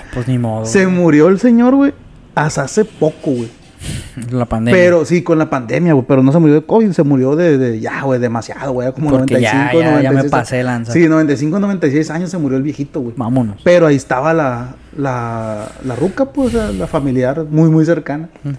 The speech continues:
Speaker 2: esperando que se muriera para quedarse con la fortuna, güey.
Speaker 1: Sí, pues.
Speaker 2: Pero tardó un chingo, la, yo creo que le salió más fácil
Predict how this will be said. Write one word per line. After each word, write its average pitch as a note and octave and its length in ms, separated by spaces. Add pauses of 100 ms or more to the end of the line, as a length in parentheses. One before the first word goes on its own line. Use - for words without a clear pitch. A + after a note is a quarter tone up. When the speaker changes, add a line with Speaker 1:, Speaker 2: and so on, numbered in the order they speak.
Speaker 2:
esperando C#3 400
que - 140
se F#3 160
muriera D3+ 320
para F3 100
quedarse - 260
con C#3 120
la C3+ 80
fortuna, C3+ 460
güey. G#3 240
Speaker 1:
Sí, - 320
pues. A#2+ 200
Speaker 2:
Pero D#3+ 240
tardó B2+ 220
un C#3 100
chingo, G#3 300
la, G#3+ 100
yo F#3 120
creo G3 120
que G3+ 80
le F3+ 80
salió F3 180
más F3+ 120
fácil E3 440